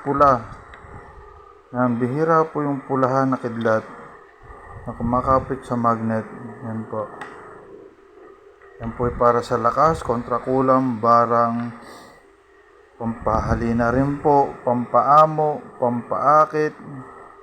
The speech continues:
Maganda sa paglalakbay, pangkaligtasan po. Ginagamit rin po ng iba to sa bala.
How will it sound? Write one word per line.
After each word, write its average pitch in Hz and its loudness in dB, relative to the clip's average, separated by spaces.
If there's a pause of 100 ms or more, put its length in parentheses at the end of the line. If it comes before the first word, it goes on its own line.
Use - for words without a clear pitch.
(640)
Maganda 117 -2
sa 120 0
paglalakbay, 120 0
pangkaligtasan 117 -2
po. 120 2 (240)
Ginagamit 135 0
rin 165 -2
po 165 -2
ng 165 -2
iba 151 -2
to 147 -2
sa - -4
bala. 127 4